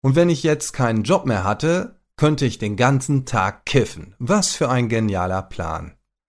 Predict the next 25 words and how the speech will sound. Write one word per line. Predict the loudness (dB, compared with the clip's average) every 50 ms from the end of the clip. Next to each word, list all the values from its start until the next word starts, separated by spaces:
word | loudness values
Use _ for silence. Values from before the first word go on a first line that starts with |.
| _ _ _ _ _ _ _ _ _ _ 2
Von | 4 4 4
da | 4 4 4
an | 4 2 2
kiffte | 4 4 2 2 2 0 0
ich | 0 2 4
also | 4 4 4 4 2 2
noch | 2 0 0 0
mal | 0 0 2
deutlich | 2 0 0 0 -2 -6 -6 -2
mehr. | 0 0 0 0 -2 -4 -8 -10 _
Das | -8 -4 -2
Arbeitslosengeld | 0 2 4 4 4 4 2 0 -2 -2 0 0 0 2 2 2 2 0
von | -2 -2 -2
circa | 0 -2 -2 0 0 -2 0
sechshundert | 0 -2 -2 -2 -2 0 0 -2 -2 -2
D-Mark | -2 0 2 2 4 4 4 2 0 -4 -12 -14
reichte | -8 -2 0 0 0 0 -2 -4 -4 -2 0 0 0 0 -2 -6 -12 _ _ _ _ _ _ 0
und | 0 2 2 0
ich | -2 0 2
lebte | 2 2 2 2 -2 -2
glücklich | 0 2 0 0 0 -2 -2 0
und | -2 -2 -2
zufrieden | -2 -6 -6 -4 -4 -2 -2 0 0
mein | 0 0 0 -2
Kifferdasein. | -2 -4 -4 -2 -4 -6 -4 -4 -6 -6 -6 -8 -10 -10 -12 -14